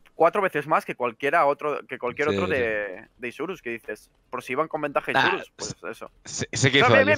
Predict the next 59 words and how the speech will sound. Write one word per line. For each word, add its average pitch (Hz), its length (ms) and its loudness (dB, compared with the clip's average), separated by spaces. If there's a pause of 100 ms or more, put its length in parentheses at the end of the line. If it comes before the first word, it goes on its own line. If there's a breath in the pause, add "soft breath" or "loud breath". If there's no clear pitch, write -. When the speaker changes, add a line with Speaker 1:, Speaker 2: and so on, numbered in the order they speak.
Speaker 2:
hizo - 80 0
Speaker 1:
mira, - 160 -20
mira 269 140 2
la 262 40 6
ulti 262 160 0
no-, 233 220 0
¿qué, 247 100 -12 (180)
¿dónde 269 240 -4
va 277 100 2
el 233 40 0
Nocturne 160 340 -8
aquí? 120 240 -12 (640)
Si 208 100 -10
es - 40 -12
que 214 100 0
vaya 254 140 6
donde 247 200 2
vaya, 247 180 4
le 214 60 2
van 240 120 0
a 233 40 0
pegar 220 180 -2
la 202 80 -4
busteada. 190 380 -2
Míralo, 196 280 -2
pa' 160 140 -4
tu 156 80 -12
casa, 202 220 0
crack. 202 260 -4 (540)
Si 170 100 -16
es 156 60 -14
que, 160 240 -6 (240)
¿dónde 202 240 -2
vas? 214 340 0 (480)
No 185 80 -6
puedes 220 160 0
hacer 196 180 -4
nada. 190 220 0
Y 151 80 -2
aún 139 120 4
Speaker 2:
Bueno, 104 120 6
Speaker 1:
así 110 100 6
lo 262 60 4
Speaker 2:
aquí 247 100 6
Speaker 1:
acaban 220 160 2
ganando 202 320 4
porque 196 220 0
se 185 80 -2
los 165 100 0
murfea, 156 800 4 (320)
Speaker 2:
No, 139 120 4
Speaker 1:
se 123 60 8
los 117 100 8
Speaker 2:
aquí, 120 100 2
Speaker 1:
murfea 127 180 2
la 208 60 0
Speaker 2:
eh, 156 80 -2
no, 156 80 -2
Speaker 1:
Irelia. - 220 -2